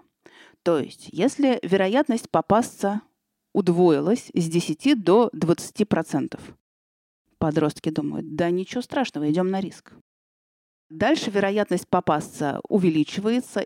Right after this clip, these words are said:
и только повышение риска попасться с восьмидесяти пяти до девяноста пяти процентов,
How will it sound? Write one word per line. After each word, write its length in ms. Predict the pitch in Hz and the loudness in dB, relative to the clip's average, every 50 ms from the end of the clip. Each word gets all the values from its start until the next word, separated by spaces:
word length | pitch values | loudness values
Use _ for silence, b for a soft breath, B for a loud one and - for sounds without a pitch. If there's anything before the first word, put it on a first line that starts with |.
| - _ - | -6 _ -4
и 280 | 226 233 240 190 - - _ _ - | -2 -2 -2 -2 -6 -10 _ _ 2
только 360 | - 226 247 233 - - 175 | 4 4 4 4 2 0 -2
повышение 720 | - - 175 180 220 208 - - 233 220 214 202 190 180 | 2 2 2 4 4 2 2 2 2 2 2 2 2 2
риска 340 | 175 190 202 - - - 165 | 2 0 0 -2 -4 -8 -8
попасться 640 | - - 156 - - 170 160 156 156 - - - 147 | -4 -2 -4 -2 0 -2 -2 -2 -2 -8 -10 -10 -10
с 120 | - - | -8 -4
восьмидесяти 720 | - 170 190 - - 214 202 185 165 156 - - - 160 | -2 -2 -2 -2 -2 -2 -2 0 -2 -4 -8 -4 -6 -6
пяти 500 | - - 190 175 - - - - 170 156 | -4 -4 -6 -6 -6 -12 -10 -4 -4 -2
до 340 | 151 156 156 180 170 143 - | -2 2 2 4 4 2 0
девяноста 880 | - 151 147 170 165 175 180 185 180 185 180 165 147 - - - - | -4 -6 -4 -2 0 0 2 2 2 2 2 2 0 -2 -6 -10 -10
пяти 320 | - - 156 151 - - 147 | -2 0 0 0 0 -2 -6
процентов, 580 | - - 151 156 - - 294 370 330 277 214 | -4 -4 -6 -4 0 2 2 2 2 0 -2